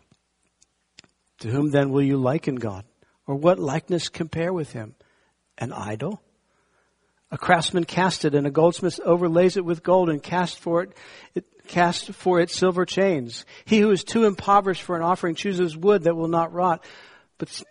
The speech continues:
he seeks out a skillful craftsman to set up an idol that will not move. Do you not know? Do you not hear? It has been told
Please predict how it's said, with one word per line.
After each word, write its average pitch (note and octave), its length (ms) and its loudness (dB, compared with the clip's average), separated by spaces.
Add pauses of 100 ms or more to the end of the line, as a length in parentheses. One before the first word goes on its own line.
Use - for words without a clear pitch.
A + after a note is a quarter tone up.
(120)
he E3 140 -2
seeks G#3 420 -4
out E3 200 0
a E3 60 -2
skillful E3+ 540 -2
craftsman D#3 560 -6
to D3 100 -6
set D#3 300 -2
up D3+ 140 -2
an D#3 100 -10
idol C#3+ 380 -4
that C3 140 -6
will C#3 140 -10
not C3 260 -10
move. B2 520 -12 (1400)
Do D3 200 0
you D3 300 0
not C3 280 -6
know? A2 360 -12 (560)
Do D#3+ 180 2
you G3+ 300 4
not E3+ 260 4
hear? E3 300 2
It F#3 140 4
has F#3+ 140 6
been E3+ 200 -4
told F#3 480 -2